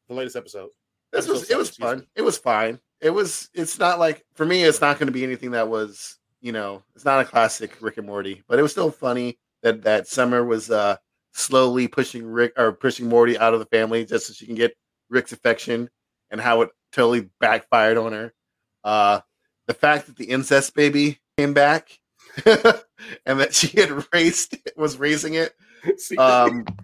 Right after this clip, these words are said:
Speaker 2: I was expecting that joke to maybe pay off later on, maybe in another season or so. I was not expecting to come back so soon, but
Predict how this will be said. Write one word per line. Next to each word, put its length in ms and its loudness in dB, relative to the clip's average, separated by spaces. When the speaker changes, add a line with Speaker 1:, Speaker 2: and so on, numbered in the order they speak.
Speaker 2:
I 140 4
was 200 6
expecting 380 2
that 240 4
joke 260 2
to 80 -6
maybe 260 0
pay 180 2
off 260 2
later 460 -2
on, 380 0
maybe 260 -4
in 40 -6
another 420 -2
season 380 -4
or 80 0
so. 460 0
I 120 2
was 160 -4
not 160 4
expecting 360 -2
to 60 -4
come 200 -2
back 180 2
so 140 -8
soon, 500 -6
but 260 0